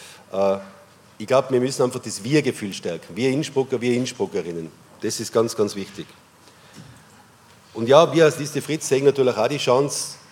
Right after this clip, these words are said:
aus dieser Krise zu wachsen. Wenn wir ein bisschen den Fokus weg tun vom Massen-, vom reinen Massentourismus, vom immer mehr, immer höher, immer mehr Gewinn hin zu mehr Qualität, dann werden wir, glaube ich, aus dieser Krise gestärkt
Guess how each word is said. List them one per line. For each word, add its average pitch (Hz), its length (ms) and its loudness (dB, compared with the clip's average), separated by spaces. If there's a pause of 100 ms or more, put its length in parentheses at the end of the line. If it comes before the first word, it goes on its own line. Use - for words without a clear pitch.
(720)
aus 110 160 -4
dieser 123 260 -4
Krise 127 340 -4
zu 120 160 -4
wachsen. 110 480 0
Wenn 110 140 -4
wir 117 120 2
ein 117 100 0
bisschen 165 260 -4
den 123 120 4
Fokus 123 440 -4
weg 135 140 0 (600)
tun 123 180 -2
vom 110 320 0
Massen-, 120 380 -2
vom 101 160 -8
reinen 113 240 -2
Massentourismus, 107 800 -6
vom 101 140 -10
immer 131 260 -2
mehr, 113 400 2 (220)
immer 117 260 -2
höher, 117 380 2 (280)
immer 120 160 -2
mehr 117 200 4
Gewinn 117 400 -2 (580)
hin 139 200 -2
zu 127 140 -4
mehr 120 160 4
Qualität, 123 720 0 (1120)
dann 95 120 -8
werden 123 140 2
wir, 139 80 4
glaube 123 220 2
ich, 120 60 4
aus 117 80 -2
dieser 127 240 -8
Krise 120 500 -2 (240)
gestärkt - 640 -2